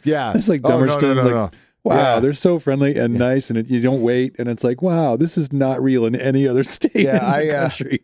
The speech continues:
Speaker 1: <laughs> I was, <laughs> I was, I had to go, um, I had to go register a, a vehicle,
Speaker 2: Yeah.
Speaker 1: and I'm, I'm sitting there, and I had to wait ten, fifteen minutes.
Speaker 2: What?
Speaker 1: Right? And there was a person who was right behind me who was in a terrible rush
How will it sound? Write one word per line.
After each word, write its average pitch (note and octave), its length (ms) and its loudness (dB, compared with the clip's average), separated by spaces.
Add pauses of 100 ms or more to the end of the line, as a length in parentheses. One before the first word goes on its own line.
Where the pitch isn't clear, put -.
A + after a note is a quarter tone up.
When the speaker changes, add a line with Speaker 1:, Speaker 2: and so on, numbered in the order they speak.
(100)
Speaker 1:
<laughs> - 120 -20
I D3 200 0
was, D#3 380 -4 (400)
<laughs> - 460 -10
I A3 80 -2 (160)
was, - 240 -4 (220)
I D#3 80 -2
had F3 140 -4
to - 100 -4
go, B2+ 400 -4 (260)
um, A2 480 -4 (160)
I A2+ 60 -4
had B2 100 -2
to B2+ 60 -4
go A#2+ 80 0
register G#2+ 500 -4 (160)
a, G#2 80 -10 (180)
a G#2 120 -8
vehicle, F#2 420 -6 (220)
Speaker 2:
Yeah. A2+ 180 -14
Speaker 1:
and A2 380 -4
I'm, A#2+ 240 -6
I'm A#2 160 -6
sitting C#3+ 320 -2
there, A2 200 -2
and A2 140 -6
I A#2+ 40 -2
had B2+ 140 -2
to B2+ 60 -2
wait A#2+ 320 -2 (500)
ten, G#2+ 340 -4
fifteen G2 400 -8
minutes. D#2 340 -12
Speaker 2:
What? - 380 -10 (220)
Speaker 1:
Right? A2+ 300 -4 (440)
And A#2+ 400 -4
there B2 80 -4
was B2 140 -4
a A#2+ 40 -8
person D3 380 -6
who B2 80 -2
was G#2+ 120 -4
right C3+ 280 -2
behind A#2+ 420 -2
me G2+ 220 0
who G2 200 -2
was G2+ 160 -4
in A2+ 80 -2
a G#2+ 80 -4
terrible D3 640 -4
rush G2 460 -4